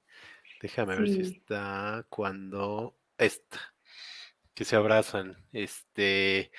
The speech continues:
Speaker 1: ¿y ahí qué te dijo? <laughs>
Speaker 2: Me dijo, es que también David, eh, mi profesor David siempre me dice:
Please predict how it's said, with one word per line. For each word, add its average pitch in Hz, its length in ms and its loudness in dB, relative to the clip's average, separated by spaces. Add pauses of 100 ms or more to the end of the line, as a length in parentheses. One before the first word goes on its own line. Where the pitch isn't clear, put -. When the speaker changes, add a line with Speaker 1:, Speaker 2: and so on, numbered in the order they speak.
(300)
Speaker 1:
¿y 127 100 8
ahí 131 80 10
qué 143 120 6
te 139 140 10
dijo? 110 360 6 (180)
<laughs> - 880 2 (400)
Speaker 2:
Me 247 160 6
dijo, 226 360 6
es 226 160 4
que 262 220 8
también 220 340 6
David, 214 460 6
eh, 208 140 4
mi 196 240 4
profesor 196 320 2
David 208 460 6
siempre 196 500 2
me 196 140 -2
dice: 190 640 -8